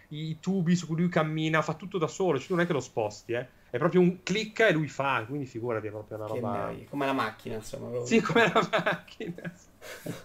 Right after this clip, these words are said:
Speaker 1: Che
Speaker 2: Io
Speaker 1: tra l'altro
Speaker 2: ti
Speaker 1: hanno me-, hanno messo governabile a piacimento anche fuori dalla strada adesso,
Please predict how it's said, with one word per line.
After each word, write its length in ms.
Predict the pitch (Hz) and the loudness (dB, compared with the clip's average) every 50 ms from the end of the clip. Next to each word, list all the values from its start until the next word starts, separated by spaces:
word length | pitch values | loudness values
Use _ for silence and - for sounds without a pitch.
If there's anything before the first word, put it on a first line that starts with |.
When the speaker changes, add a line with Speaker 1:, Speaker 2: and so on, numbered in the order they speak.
| - - - - - - - - - - - - - - - | -16 -18 -18 -18 -20 -18 -16 -16 -16 -16 -16 -18 -18 -20 -10
Speaker 1:
Che 80 | - - | -2 2
Speaker 2:
Io 100 | 160 175 | 4 6
Speaker 1:
tra 80 | 180 226 | 6 6
l'altro 160 | 247 - 233 | 6 6 6
Speaker 2:
ti 40 | 208 | 4
Speaker 1:
hanno 40 | 185 | 4
me-, 160 | 180 185 180 | 4 2 2
hanno 180 | 180 185 185 196 | 2 2 2 2
messo 320 | 196 220 220 - - 180 | 0 -2 -4 -4 -6 -4
governabile 680 | 160 180 175 190 190 180 196 190 180 156 135 135 131 | -2 -2 0 0 -2 -2 0 0 0 0 0 0 -2
a 60 | 135 | -2
piacimento 680 | 127 - 160 151 156 - 156 147 147 135 127 123 123 - 127 | -2 -2 -4 -6 -6 -6 -8 -6 -4 -4 -4 -6 -6 -6 -6
anche 180 | 123 120 - | -6 -6 -10
fuori 200 | - - 143 135 | -10 -8 -6 -4
dalla 160 | 131 131 139 143 | -4 -4 -4 -6
strada 380 | - - - 151 156 160 - | -8 -6 -4 -4 -2 -2 0
adesso, 600 | 165 143 123 110 98 - - - - - 120 - | -2 -2 -2 -2 -4 -8 -10 -14 -12 -12 -12 -12